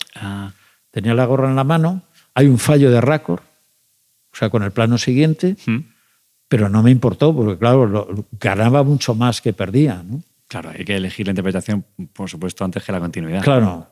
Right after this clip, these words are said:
Speaker 2: claro.
Speaker 1: Qué bueno. ¿Y esto lo has utilizado alguna vez más? Porque estoy recordando ahora en Roma, hay una escena que ella, eh, tiene un hijo y, eh, entonces, eh, el director, eh, le dice, en esta, o sea, estaba escrito en el guión que, que te-, que el hijo nacía vivo,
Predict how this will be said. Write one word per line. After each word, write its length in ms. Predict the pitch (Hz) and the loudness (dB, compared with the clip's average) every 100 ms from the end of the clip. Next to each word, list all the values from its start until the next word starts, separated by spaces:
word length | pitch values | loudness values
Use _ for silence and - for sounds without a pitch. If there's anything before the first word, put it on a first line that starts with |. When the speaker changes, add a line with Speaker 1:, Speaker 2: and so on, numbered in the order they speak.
| _ | _
Speaker 2:
claro. 400 | 131 113 87 87 _ _ _ - - _ | 0 0 -2 -12 _ _ _ -20 -20 _
Speaker 1:
Qué 80 | 107 | -6
bueno. 240 | 101 101 | -4 -2
¿Y 100 | 95 | 0
esto 260 | 104 104 147 | -2 0 0
lo 80 | 151 | 2
has 60 | |
utilizado 400 | 143 139 135 147 | -2 -4 -4 -2
alguna 260 | 139 139 135 | -2 -2 -2
vez 140 | 135 | -2
más? 220 | 135 147 123 | -2 -2 -4
Porque 360 | 101 - 104 90 | -8 -4 -6 -4
estoy 240 | 104 120 | -6 -6
recordando 300 | 123 127 127 | -4 -2 -2
ahora 260 | 127 127 113 | -2 -2 -4
en 260 | 107 98 | -4 -4
Roma, 440 | - 135 135 156 _ _ _ _ | -2 -2 -2 -4 _ _ _ _
hay 120 | 107 | -6
una 100 | 113 | -4
escena 440 | 110 - 127 123 117 | -6 -6 -6 -4 -6
que 200 | 117 117 | -6 -6
ella, 360 | 113 117 113 113 | -4 -4 -4 -6
eh, 260 | 110 107 104 - | -6 -6 -8 -8
tiene 200 | 113 113 | -4 -2
un 80 | |
hijo 320 | 123 123 127 127 | -2 -4 -6 -2
y, 80 | 101 | -4
eh, 140 | 98 | -4
entonces, 360 | - 95 117 - | -6 -4 -4 -6
eh, 440 | 104 104 98 92 92 | -8 -8 -6 -8 -8
el 80 | 90 | -8
director, 380 | 92 - 120 127 _ _ | -8 -6 -6 -8 _ _
eh, 280 | 104 101 92 | -6 -4 -4
le 120 | 92 | -4
dice, 880 | 95 - 98 90 87 85 82 80 - _ _ _ | -6 -6 -6 -4 -4 -6 -6 -10 -16 _ _ _
en 120 | 101 110 | -4 -2
esta, 180 | 117 110 | -4 -8
o 40 | |
sea, 100 | 113 | -6
estaba 180 | - 123 | -4 -4
escrito 280 | - 120 117 | -2 -2 0
en 60 | |
el 80 | 107 | 0
guión 240 | 101 101 87 | 0 -2 -2
que, 200 | 95 - | -6 -4
que 120 | 104 | -6
te-, 200 | - 104 | -4 -8
que 120 | - | -6
el 80 | 92 | -6
hijo 240 | 101 - | -6 -4
nacía 320 | 117 - 107 98 | -4 -4 -4 0
vivo, 340 | 135 107 | 0 0